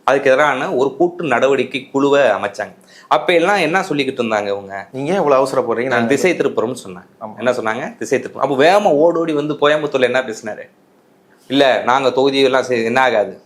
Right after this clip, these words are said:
Speaker 1: குறைக்க
Speaker 2: தமிழ்நாடோட
Speaker 1: மாட்டோம்.
Speaker 2: தொகுதிகள்
Speaker 1: ப்ரோ
Speaker 2: என்ன
Speaker 1: ரேட்டா
Speaker 2: இருக்கும்?
Speaker 1: நான் கொடுப்போம்னாங்க."
Speaker 2: ஆ.
Speaker 1: ப்ரோ ரேட்டானா என்னன்னு இன்னும் விளக்கல.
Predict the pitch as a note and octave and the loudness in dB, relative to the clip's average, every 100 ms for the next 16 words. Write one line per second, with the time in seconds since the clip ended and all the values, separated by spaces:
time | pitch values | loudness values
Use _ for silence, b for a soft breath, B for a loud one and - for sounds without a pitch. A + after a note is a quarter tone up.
0 | _ - B2 C3 F3 E3+ E3 D#3 D3+ D#3+ | _ 0 2 4 4 4 4 2 0 2
1 | D3+ D#3 D#3+ D3+ D3 C#3 C3+ C3+ B2 A#2+ | 4 6 6 4 4 2 2 0 -2 0
2 | B2 B2 A2+ A2+ C#3+ D3 C3 C3+ D3+ C3 | 0 2 -2 0 0 2 0 0 -2 -4
3 | C3+ C#3 A#2+ A#2 A2+ A#2+ | -6 -6 -2 0 0 -2